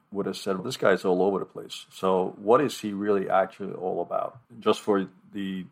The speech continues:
the benefit of your audience, what happened here was when Facebook became popular, I was general manager in, in Prague back in, I think, nineteen ninety-six or something.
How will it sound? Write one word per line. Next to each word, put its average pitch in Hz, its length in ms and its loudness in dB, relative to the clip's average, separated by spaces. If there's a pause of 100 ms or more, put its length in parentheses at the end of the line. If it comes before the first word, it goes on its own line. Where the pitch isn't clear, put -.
(120)
the 98 80 -2
benefit 101 380 6
of 92 100 4
your 98 240 8
audience, 92 380 2
what 98 160 -2
happened 98 380 6
here 92 240 -2
was 92 460 -2
when 95 140 -2
Facebook 110 520 0
became 92 340 -6
popular, 90 640 2
I 110 100 6
was 113 180 4
general 107 300 4
manager 98 500 2
in, 92 460 -6
in 92 140 -10
Prague 92 640 4
back 92 340 2
in, 92 220 -4 (100)
I 92 140 0
think, 92 200 -4
nineteen 95 380 0
ninety-six 95 640 0
or 90 60 0
something. 90 520 -2